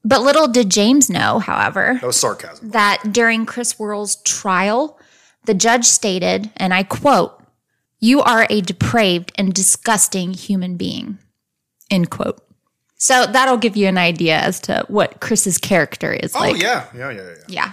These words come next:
Speaker 1: And he's only twenty, guys. That's insane to me. So Chris was serving the maximum sentence for rape during that time, which astonishingly
Speaker 2: Five years.
Speaker 1: was four years.
Speaker 2: Yeah.
Speaker 1: Max sentence.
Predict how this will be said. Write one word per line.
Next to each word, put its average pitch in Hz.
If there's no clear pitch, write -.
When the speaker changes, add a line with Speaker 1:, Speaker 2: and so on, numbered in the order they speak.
Speaker 1:
And 240
he's 254
only 170
twenty, -
guys. -
That's -
insane -
to -
me. 190
So 277
Chris 302
was 427
serving 247
the 208
maximum 226
sentence -
for 185
rape 170
during 175
that 175
time, -
which -
astonishingly 208
Speaker 2:
Five 101
years. 104
Speaker 1:
was 214
four -
years. -
Speaker 2:
Yeah. -
Speaker 1:
Max -
sentence. -